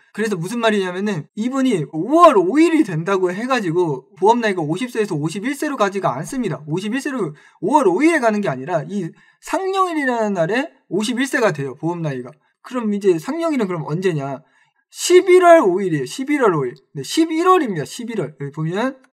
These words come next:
십일월, 십일월인 걸 알 수 있어요. 십일월인 걸. 생일은 오월 오일인데 왜 상령일이라는 거는 보험 나이 변경일이라는 건 십일월 오일이냐? 오월 오일이 아니라,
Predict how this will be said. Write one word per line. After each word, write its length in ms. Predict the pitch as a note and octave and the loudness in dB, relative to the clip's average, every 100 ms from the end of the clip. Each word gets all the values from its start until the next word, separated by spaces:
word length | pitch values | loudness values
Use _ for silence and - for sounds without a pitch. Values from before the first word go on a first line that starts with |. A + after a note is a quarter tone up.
| _ | _
십일월, 600 | _ - C#4+ D4 D4+ F3 - | _ -8 -4 0 2 2 -2
십일월인 600 | - C4+ C#4+ D4+ C#4 B3+ | -8 -4 -2 -2 -2 -2
걸 140 | G3 | -2
알 100 | C#3 | -2
수 120 | - | -6
있어요. 100 | C3+ | -12
십일월인 480 | - A3 A#3+ A3+ D#3+ | -10 -8 -4 -2 -4
걸. 160 | C3+ G3 _ _ - | -6 -12 _ _ -18
생일은 500 | B3+ E4 F#4+ E4 C4 | -6 -2 0 0 -2
오월 300 | F3 A3+ G3+ | 2 2 2
오일인데 540 | D3 G#3 A3 F3+ C#3+ C3 | 0 -2 -2 -2 -4 -2
왜 240 | G#3 C4 | 0 0
상령일이라는 880 | B3 D4 E4+ F4 E4 C#4 A#3 G3+ F3+ | 0 -8 -4 -4 -2 -2 0 0 -2
거는 200 | D3+ D3+ | -6 -6
보험 240 | G3+ B3+ G#3+ | -2 0 2
나이 160 | F3+ | 0
변경일이라는 640 | E3 D#3+ F#3+ A3 G#3 F#3 D#3+ | 0 -4 -4 -4 -2 -4 -4
건 80 | |
십일월 600 | D3+ - D#4 F4 F4 C#4 F3+ | -6 -6 -2 0 2 2 2
오일이냐? 680 | D3+ E3+ D3+ C#3 C3 C3+ D3+ _ | 0 -2 -2 -4 -8 -12 -14 _
오월 320 | E3 A#3 B3+ F#3 | -4 4 4 6
오일이 360 | E3+ F#3 D#3 | 4 2 2
아니라, 340 | C3 C#3 C3 | -4 -6 -12